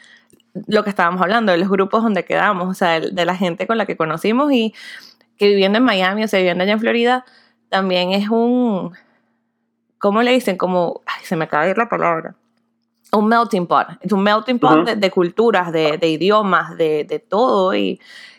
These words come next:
Speaker 1: y salimos dos venezolanos, uno en Chicago, el otro en
Speaker 2: Uf.
Speaker 1: Massachusetts, tú tomando mate y yo extrañándolo. <laughs>
Speaker 2: Claro, sí, sí, sí.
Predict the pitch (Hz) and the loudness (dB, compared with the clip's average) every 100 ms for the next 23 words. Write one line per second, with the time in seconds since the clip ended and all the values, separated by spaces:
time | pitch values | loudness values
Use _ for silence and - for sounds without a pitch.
0 | - 160 165 170 170 202 185 180 196 202 | -8 -4 -2 -2 -2 -4 -2 0 0 0
1 | 180 170 160 165 160 175 185 170 165 156 | 0 0 0 -2 -2 -2 -2 0 0 0
2 | 151 147 156 165 165 170 175 143 196 202 | -2 -2 -2 -2 -2 -2 -2 -2 -2 0
3 | 202 - - 190 180 180 190 214 220 175 | -2 -2 -4 0 0 0 0 0 0 -2
4 | 175 165 156 143 135 147 - 220 - 311 | 0 -2 -2 -2 -4 -6 -6 -6 2 0
5 | - 262 - - 123 - - 370 143 381 | 0 -6 2 4 6 4 2 2 2 4
6 | - - | 2 0